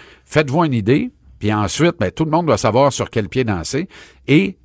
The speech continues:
ayez une vraie transparence. Celle qu'a promise l'actionnaire de contrôle Jeff Molson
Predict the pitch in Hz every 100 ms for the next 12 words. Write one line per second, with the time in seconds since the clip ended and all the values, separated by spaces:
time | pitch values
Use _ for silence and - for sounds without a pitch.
0 | - 113 107 147 185 - 104 117 104 76
1 | 101 180 185 - 113 104 113 98 95 -
2 | - - 202 220 147 127 147 180 185 220
3 | 220 165 107 117 - 151 170 165 120 139
4 | 123 147 170 87 107 - 139 113 87 -
5 | 147 180